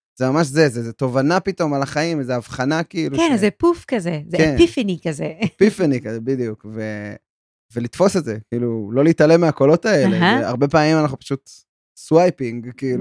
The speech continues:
Speaker 1: את
Speaker 2: ממש,
Speaker 1: הקולות האלה,
Speaker 2: ממש.
Speaker 1: ממש.
Speaker 2: וזה מדהים, כי ככל שנותנים לזה יותר מקום, פתאום כזה, אני זוכרת שפעם אחת אני ואופיר קמנו בבוקר, והרגיש כזה לא טוב,
Speaker 1: מהמם.
Speaker 2: וזה היה לפני הרבה שנים, ואז אני מדברת איתו,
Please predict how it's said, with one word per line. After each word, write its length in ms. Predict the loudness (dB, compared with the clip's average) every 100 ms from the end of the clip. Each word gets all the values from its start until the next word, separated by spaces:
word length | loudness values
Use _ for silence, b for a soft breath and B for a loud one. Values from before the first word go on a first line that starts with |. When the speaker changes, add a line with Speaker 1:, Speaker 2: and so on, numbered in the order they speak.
| 2
Speaker 1:
את 40 | 4
Speaker 2:
ממש, 260 | 2 0
Speaker 1:
הקולות 100 | -2
האלה, 140 | -2 0
Speaker 2:
ממש. 320 | 0 -2 -4
Speaker 1:
ממש. 340 | -8 -14 _ -6
Speaker 2:
וזה 180 | -2 0
מדהים, 420 | 0 -2 -2 -2
כי 120 | -6
ככל 240 | -8 -4 -4
שנותנים 360 | -4 -6 -6
לזה 160 | -4 -2
יותר 260 | -2 -2 -2
מקום, 540 | -4 0 2 2 -2 -10 _ _ _ _ _ _ _ -8
פתאום 280 | 0 0 0
כזה, 320 | -2 -4 0 0 0 -4 -6 -6 -8 -8
אני 80 | -8
זוכרת 220 | -4 -4
שפעם 260 | 2 0 2
אחת 220 | -4 -4
אני 140 | -2
ואופיר 260 | -2 -2 -2
קמנו 280 | 0 0 -2
בבוקר, 520 | -2 -2 -2 -2 -2 -2
והרגיש 280 | -4 -6 -6
כזה 240 | -4 -2
לא 120 | -2
טוב, 400 | -2 0 0 -2 -8 _ _ -6
Speaker 1:
מהמם. 280 | -2 -2 -4 -10 _ -14
Speaker 2:
וזה 440 | -10 -4 0 0 0
היה 60 |
לפני 240 | -4 -2 -4
הרבה 180 | -2 -4
שנים, 300 | -2 -4 -2
ואז 280 | -2 -2 -6 _ _ _ _ _ _ _ -12
אני 100 | -8
מדברת 380 | -6 -4 -4 -4
איתו, 160 | -4